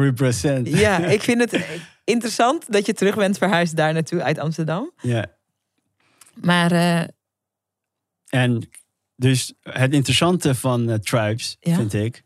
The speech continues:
Speaker 1: eh, en misschien geeft dat antwoord op je vraag, is eh, dus ik ben niet bevriend met iedereen uit Wochnum.
Speaker 2: Mhm.
Speaker 1: Maar als ik in, eh,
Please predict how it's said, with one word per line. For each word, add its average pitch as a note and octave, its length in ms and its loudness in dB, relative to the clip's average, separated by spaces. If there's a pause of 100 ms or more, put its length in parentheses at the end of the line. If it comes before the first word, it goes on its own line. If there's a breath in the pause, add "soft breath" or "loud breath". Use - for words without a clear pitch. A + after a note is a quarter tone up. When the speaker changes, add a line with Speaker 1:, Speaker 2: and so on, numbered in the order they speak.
(540 soft breath)
Speaker 1:
eh, A2 580 0
en A#2 80 -2
misschien A#2 300 0
geeft A#2 180 -2
dat A#2+ 120 -2
antwoord A#2 300 -2
op G#2+ 60 -4
je A2 120 -4
vraag, G#2+ 420 -2
is G#2+ 380 -4 (920 soft breath)
eh, A2+ 120 0
dus A2+ 160 0
ik D3 100 2
ben D3 80 6
niet D3+ 220 2
bevriend B2+ 340 2
met B2 100 0
iedereen B2+ 280 0
uit G#2 160 -2
Wochnum. C3+ 520 -2
Speaker 2:
Mhm. F#3 240 -2 (280)
Speaker 1:
Maar B2 160 0
als B2+ 160 0
ik C3 180 -2
in, A#2 420 0
eh, A2 460 0